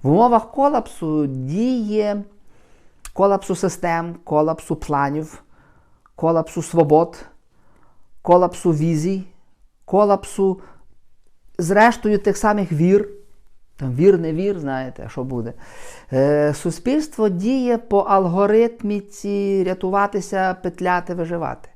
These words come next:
І мені здається, коли ми третину су-, е, століття пройшли, так як пройшли, прийшовши в загрожені своєї державності,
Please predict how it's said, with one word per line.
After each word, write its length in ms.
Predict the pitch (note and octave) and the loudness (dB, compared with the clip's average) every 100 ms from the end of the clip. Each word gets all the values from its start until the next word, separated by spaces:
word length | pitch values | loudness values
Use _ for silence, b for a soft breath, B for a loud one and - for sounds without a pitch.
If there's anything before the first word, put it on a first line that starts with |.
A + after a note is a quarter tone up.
| B B B B B - | B B B B B 2
І 280 | D#3+ F3+ | 2 4
мені 180 | F3+ B3 | 2 0
здається, 340 | C4+ B3 A#3+ G3 | 2 2 0 0
коли 280 | F#3+ G#3 | 4 4
ми 120 | A3+ G#3+ | 4 2
третину 580 | G3+ G3 G3 A3 G3 F3+ | -2 -2 2 2 2 -4
су-, 640 | - B2 E3 D#3+ D#3+ D#3+ | -4 -2 -2 0 -2 -2
е, 40 | |
століття 560 | D3+ - F3 G3 F3+ D#3+ | -4 -2 -2 -2 -4 -6
пройшли, 680 | - E3 D#3 - - F3+ D#3 | -2 -2 -2 -6 -2 0 0
так 300 | D3 F3 D#3+ | 0 0 2
як 180 | D3 - | 0 -2
пройшли, 500 | D#3 C#3+ - D#3+ D3 | -4 -4 -4 0 0
прийшовши 680 | D3+ C#3 - D3+ C3+ - C3+ | -2 -6 -2 -2 -2 -6 -8
в 100 | B2+ | -2
загрожені 680 | B2+ B2+ C#3+ C#3 A#2+ A#2+ A#2+ | 0 2 2 2 0 -4 -6
своєї 320 | - A#2+ A#2 | -4 -4 -2
державності, 760 | A2+ A#2+ E3+ C#4 C#4 - - | -4 -4 -4 -4 -8 -12 -20